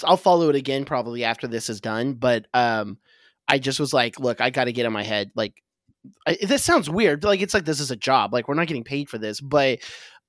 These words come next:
I was just like, "I can't. Like, I can't. I, I could go down this rabbit hole on what this deer means or what is really going on in this." And I was just like, "I'm done.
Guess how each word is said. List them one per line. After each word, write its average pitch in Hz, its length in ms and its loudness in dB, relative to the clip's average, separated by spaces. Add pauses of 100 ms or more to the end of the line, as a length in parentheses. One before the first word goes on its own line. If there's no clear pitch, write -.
I 151 180 6
was 156 140 2
just 147 200 -2
like, 131 260 0 (320)
"I 147 160 6
can't. 127 500 -2 (120)
Like, 127 240 -4
I 147 100 4
can't. 156 400 2
I, 156 160 2
I 165 140 2
could 156 180 -6
go 147 140 4
down 151 180 2
this 147 180 -2
rabbit 127 380 2
hole 131 320 0
on 113 160 -6
what 120 160 -4
this 120 180 -6
deer 120 280 -6
means 123 400 -4 (320)
or 123 340 2
what 131 240 0
is 123 140 -2
really 123 240 -4
going 123 280 -4
on 117 200 -4
in 113 100 -4
this." 117 420 -2
And 123 220 -4
I 135 80 0
was 123 120 -2
just 135 120 -6
like, 123 180 -2
"I'm 147 160 0
done. 101 260 -8